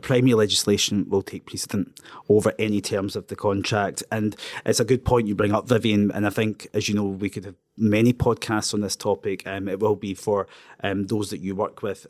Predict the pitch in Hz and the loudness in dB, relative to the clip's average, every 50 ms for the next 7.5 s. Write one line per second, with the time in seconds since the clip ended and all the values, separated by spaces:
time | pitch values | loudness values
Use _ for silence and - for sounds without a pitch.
0 | _ - 117 107 104 - - 110 107 95 - 101 - - 104 107 113 117 - - | _ -8 -8 -6 -6 -8 -10 -10 -10 -10 -10 -8 -4 0 0 2 0 0 -4 -4
1 | - 117 110 - - 107 - - 113 95 71 - - 107 104 - - 113 107 104 | -2 -2 -2 0 0 0 2 2 0 0 -2 -4 -8 -10 -6 -2 0 0 2 2
2 | 92 - - 107 101 95 90 - - 107 107 113 113 110 104 98 - - 98 101 | 0 -2 -4 -6 -6 -6 -6 0 2 4 4 4 4 2 0 -2 -4 -8 -8 -8
3 | 101 95 - - - - - _ _ - 120 117 113 107 113 95 113 107 101 107 | -8 -10 -12 -16 -20 -20 -20 _ _ 0 0 0 0 -2 -4 -4 -4 -2 0 0
4 | 110 120 127 123 117 - 113 120 123 131 139 151 151 139 - - 92 101 98 - | 2 4 4 4 4 4 2 2 4 4 4 4 4 4 2 -2 -4 -6 -4 -2
5 | - 123 120 113 107 104 101 - 113 110 - 107 113 113 107 98 98 - 107 113 | 2 2 4 4 4 2 0 -2 -4 -4 -2 -2 -2 -4 -4 -8 -12 -14 -2 2
6 | 123 135 135 - - - - - 107 - - 123 123 - - - 131 120 110 104 | 2 4 4 2 0 -2 -6 -8 -8 -4 -4 -4 -4 -2 0 2 4 4 4 2
7 | - - - - 120 110 107 107 101 - | 0 -2 0 2 4 4 4 4 2 0